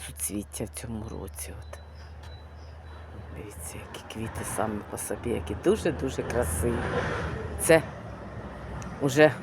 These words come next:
оце, о-, оцвіте бузок,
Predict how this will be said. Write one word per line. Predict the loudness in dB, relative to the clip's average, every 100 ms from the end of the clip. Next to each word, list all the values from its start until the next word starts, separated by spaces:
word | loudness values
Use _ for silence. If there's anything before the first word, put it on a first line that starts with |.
| -6 -6 -6 -6 -4 -4 -4 -6 -8 -6 -6 -6 -4 -4 -4 -2 0
оце, | 8 8 8
о-, | 4 8
оцвіте | 8 8 4 8 12 12
бузок, | 10 10 12 12